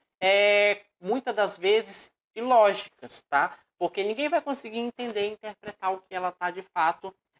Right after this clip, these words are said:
é, querendo dizer. Então ela fala, fala, fala essas frases cortadas, essas palavras, é, sem nenhuma ordem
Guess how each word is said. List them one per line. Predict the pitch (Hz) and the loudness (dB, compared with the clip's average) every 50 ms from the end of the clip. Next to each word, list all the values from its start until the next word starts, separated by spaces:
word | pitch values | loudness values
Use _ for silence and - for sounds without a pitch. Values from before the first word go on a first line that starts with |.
| - - | -4 -2
é, | 170 170 | -2 -2
querendo | 170 - 190 185 185 185 208 | -2 -2 -2 -2 0 0 -2
dizer. | 202 233 226 202 185 | -2 -4 -2 -2 -2
Então | 170 - - 165 | -2 0 0 2
ela | 170 170 170 165 | 4 4 2 2
fala, | - - 247 262 269 247 | 0 0 2 2 2 0
fala, | - 226 220 214 208 | 0 0 0 0 0
fala | 208 - 185 180 180 180 180 | 0 2 2 4 4 4 2
essas | 180 180 170 - - | 0 -2 -6 -10 -4
frases | - 165 156 147 151 147 - | 0 2 2 2 0 -2 -8
cortadas, | - - 135 - _ - 160 160 185 185 185 165 | -10 -12 -12 -8 _ 0 2 2 2 0 -2 -4
essas | 156 147 - 147 - | -8 -8 -10 -14 -10
palavras, | - - 139 139 131 131 131 131 135 131 127 127 - - _ _ _ _ _ _ _ | -4 0 2 2 2 2 0 -2 -4 -6 -8 -8 -10 -12 _ _ _ _ _ _ _
é, | - 139 139 139 131 127 127 123 123 123 120 120 120 117 117 113 - _ _ _ _ _ _ _ _ _ _ _ _ _ _ _ _ _ _ _ _ _ _ _ _ _ _ _ _ _ _ _ | -2 0 0 0 2 0 0 0 0 0 0 0 0 0 -2 -4 -6 _ _ _ _ _ _ _ _ _ _ _ _ _ _ _ _ _ _ _ _ _ _ _ _ _ _ _ _ _ _ _
sem | - - 208 214 | -2 0 0 2
nenhuma | 214 214 214 226 240 247 254 247 220 | 2 2 0 0 0 2 2 4 6
ordem | 196 180 190 226 247 294 240 277 285 - | 8 8 8 8 6 4 0 -6 -8 -10